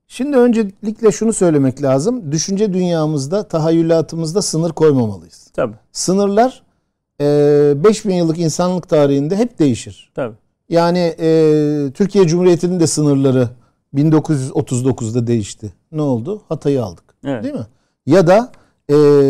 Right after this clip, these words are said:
Speaker 1: bin dokuz yüz on sekizde Türk toprağı olan Kerkük, Musul ve Batı Tra-, şey, yani Kerkük, Musul, e, artık Türk toprağı değil. Sınırlar girdi araya. Fakat şimdi Rumeli'ye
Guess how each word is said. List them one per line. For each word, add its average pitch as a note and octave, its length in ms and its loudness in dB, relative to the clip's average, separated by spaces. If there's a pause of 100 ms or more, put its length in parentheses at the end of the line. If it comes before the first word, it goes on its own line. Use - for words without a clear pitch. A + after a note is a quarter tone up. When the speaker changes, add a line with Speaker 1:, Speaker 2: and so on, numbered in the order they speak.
(240)
Speaker 1:
bin F3+ 160 2
dokuz F#3+ 280 2
yüz E3+ 380 -4 (300)
on F#3+ 160 4
sekizde D3+ 580 0 (180)
Türk F3+ 220 0
toprağı D#3 380 2
olan C3+ 260 2
Kerkük, D#3+ 460 -2
Musul F3+ 380 -6 (540)
ve C#3+ 120 2
Batı C#3+ 200 -2
Tra-, D3+ 360 0
şey, D3+ 240 -2
yani C#3 180 -4
Kerkük, D#3 340 -2
Musul, A#3+ 260 -6 (580)
e, A3 80 -2
artık G3 360 0
Türk E3+ 180 -8
toprağı G#3 380 -2
değil. A#2+ 160 -2 (760)
Sınırlar F#3 520 2
girdi A#2+ 320 0
araya. F#2+ 280 -10
Fakat - 440 -2 (480)
şimdi A3 200 -4
Rumeli'ye F3+ 600 0